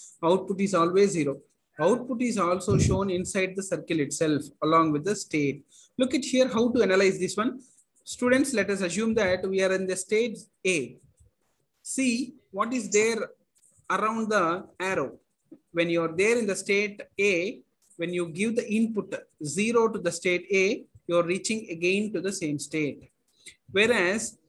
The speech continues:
if you are there in the state A and if you produce or apply input, uh, one to it,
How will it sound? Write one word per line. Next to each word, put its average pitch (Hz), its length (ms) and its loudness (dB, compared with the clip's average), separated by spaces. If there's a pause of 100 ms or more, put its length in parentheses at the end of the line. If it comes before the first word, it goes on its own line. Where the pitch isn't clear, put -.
if 190 160 -4
you 185 80 4
are 175 120 2
there 202 200 4
in 240 100 0
the 214 100 0
state 214 380 0
A 196 360 0 (120)
and 185 140 -8
if - 120 -12
you 180 80 -4
produce 185 480 -4
or 180 240 -2 (140)
apply 226 280 -2
input, 196 500 -4 (180)
uh, 170 260 0
one 202 280 0
to 202 100 0
it, 202 240 -4